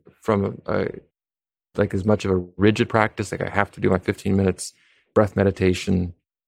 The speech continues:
you know, as soon as I get to my office, and then I have kind of a feeling like,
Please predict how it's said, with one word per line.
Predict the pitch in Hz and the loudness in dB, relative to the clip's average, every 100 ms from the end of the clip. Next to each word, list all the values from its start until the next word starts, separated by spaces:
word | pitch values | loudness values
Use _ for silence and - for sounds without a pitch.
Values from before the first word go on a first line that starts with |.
| _ _ _ _ _ | _ _ _ _ _
you | - | -8
know, | 90 | -6
as | 90 | -4
soon | - | 0
as | 95 | 2
I | |
get | 101 95 | 2 2
to | 95 | 2
my | |
office, | 90 87 - - - - _ _ _ - - - - | 4 2 -2 -8 -8 -16 _ _ _ -20 -20 -20 -8
and | - | 2
then | 117 | 4
I | 110 | 4
have | 104 | 2
kind | - 98 | 0 -2
of | 92 | -2
a | |
feeling | 101 | -4
like, | 95 90 | -4 -4